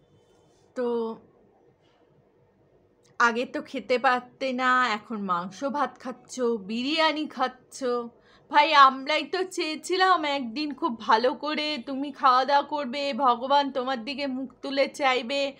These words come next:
তাই না? আমরাই তো চেয়েছিলাম। But এখন যখন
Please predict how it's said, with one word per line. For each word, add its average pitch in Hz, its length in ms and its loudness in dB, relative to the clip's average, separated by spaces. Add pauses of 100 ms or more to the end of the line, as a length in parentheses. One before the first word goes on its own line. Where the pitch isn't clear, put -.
(560)
তাই 302 180 4 (100)
না? 415 80 2 (680)
আমরাই 339 360 4
তো 403 60 4 (140)
চেয়েছিলাম। 247 500 -4 (380)
But 330 140 2 (160)
এখন 320 240 -8 (140)
যখন 370 220 -4